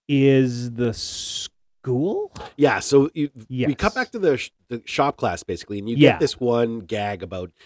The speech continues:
Speaker 2: handicap spots, and there's a blind
Speaker 1: Oh,
Speaker 2: guy
Speaker 1: yeah.
Speaker 2: and, uh, the guy who's got
Speaker 1: And a wheelchair.
Speaker 2: paraplegic, yeah.
Speaker 1: Yeah.
Speaker 2: And they're both trying to get to the same parking spot. And they end up
Speaker 1: Mm-hmm.
Speaker 2: becoming friends, and there's, like, a whole, uh, thread about these guys hanging out and
Speaker 1: Yeah.
Speaker 2: the guy with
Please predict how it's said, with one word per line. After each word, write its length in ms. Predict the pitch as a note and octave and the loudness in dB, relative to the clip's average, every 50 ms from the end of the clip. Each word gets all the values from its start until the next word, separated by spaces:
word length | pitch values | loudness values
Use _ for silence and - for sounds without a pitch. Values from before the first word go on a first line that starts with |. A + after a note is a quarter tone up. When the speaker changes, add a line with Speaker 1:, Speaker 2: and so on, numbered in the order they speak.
| _ _ _ _ _ | _ _ _ _ _
Speaker 2:
handicap 500 | - - C#3+ D#3 D3+ C3 - A2 F#2 - | -8 -4 -4 -2 -2 -2 -4 -4 -6 -6
spots, 340 | - - - E2 C#2+ C#2+ - | -8 -10 -10 -10 -10 -10 -10
and 60 | F#2+ | -8
there's 140 | G#2 G2+ G2 | -8 -8 -6
a 40 | G#2+ | -4
blind 300 | F2 A#2+ C3 C3+ C3+ C3 - | 0 2 2 2 4 4 6
Speaker 1:
Oh, 40 | - | 8
Speaker 2:
guy 140 | G#3+ - A#2 | 10 10 8
Speaker 1:
yeah. 80 | A#2 A#2 | 8 4
Speaker 2:
and, 440 | A2+ A#2 A#2 A#2 A2+ A#2+ A#2 A#2 B2 | 0 -2 -4 -2 -2 -4 -6 -6 -6
uh, 220 | A2+ A#2+ B2+ A2+ | -4 -2 0 0
the 140 | A2 A2+ A2+ | 0 -2 -2
guy 220 | - B2+ A2+ A2+ | 0 0 0 0
who's 180 | A2 A#2 A#2 - | -2 -2 -4 -2
got 240 | - A#2 A2 G#2+ G#2 - _ _ _ - | -2 -2 -2 -2 -4 -8 _ _ _ 2
Speaker 1:
And 100 | E3+ E3 | 6 6
a 80 | D3+ | 10
wheelchair. 500 | C3+ G3 A#3 C#3 F3 A3+ - - C#3 C3 | 10 12 12 12 12 10 10 8 6 6
Speaker 2:
paraplegic, 60 | - - | 8 8
yeah. 200 | E3 C#3+ D3 - | 8 8 10 8
Speaker 1:
Yeah. 160 | E3+ A#2+ - - - - - | 8 6 6 2 -6 -6 0
Speaker 2:
And 80 | D#3 | 0
they're 80 | D#3 D3+ | 2 6
both 180 | - G#3 G3 - | 6 4 4 4
trying 120 | - E3+ | 4 4
to 60 | C#3 | 6
get 140 | B2+ C#3+ - | 6 4 4
to 80 | C#3+ B2+ | 4 0
the 80 | B2+ | -2
same 220 | - - B2 A2+ G#2+ | 0 2 0 0 0
parking 340 | - B2 A#2 - - F#2+ | 0 -2 -2 -2 -4 -10
spot. 320 | E2+ - - F2 D#2 D#2 - | -18 -12 -10 -8 -8 -8 -6
And 80 | A2+ | 0
they 140 | B2+ C#3 D#3 | 2 4 4
end 100 | F3 F3+ | 6 4
up 60 | F3+ | 4
Speaker 1:
Mm-hmm. 40 | C#3 | 2
Speaker 2:
becoming 280 | C#3+ - D3+ C3 B2+ A2+ | 2 0 0 0 0 -4
friends, 380 | - - B2 A#2 A#2 A2+ A2 | -4 -2 -2 -2 -2 -2 -2
and 100 | A2 G2+ | -4 -4
there's, 160 | G#2 G#2 G2 G2 | -4 -4 -4 -6
like, 140 | G#2 - | -8 -8
a 40 | G2+ | -10
whole, 460 | - - G#2+ A2+ A2 G#2 G#2 G2+ - _ _ _ _ _ _ _ | -6 -2 0 0 0 0 -2 -6 -8 _ _ _ _ _ _ _
uh, 260 | A#2+ G#2+ G2+ F#2+ F#2 | 0 0 0 0 -2
thread 400 | - - B2 C3 B2 A2+ A2+ G#2+ | -4 0 2 2 2 2 0 -2
about 320 | G#2 G2+ A#2 A#2+ G#2+ G2 - | -4 -4 -4 -4 -4 -4 -4
these 160 | A#2+ B2 A2+ | -4 -6 -4
guys 240 | - A2+ G#2+ A2 - | -4 -4 -4 -4 -4
hanging 280 | - B2+ B2 A2+ A#2 G#2+ | -2 -2 0 0 0 0
out 240 | G#2+ A2 A2+ G#2+ - - | 0 0 -2 -4 -6 -6
and 180 | A2+ A2 G#2+ | -4 2 6
Speaker 1:
Yeah. 160 | D3 C#3+ B2 - | 6 6 6 4
Speaker 2:
the 220 | A#2 A2+ G#2+ G#2 | 0 -2 -2 -2
guy 200 | F#2+ C3 B2+ C3 | -2 0 2 2
with 180 | B2 B2 A#2 - | 2 2 0 -2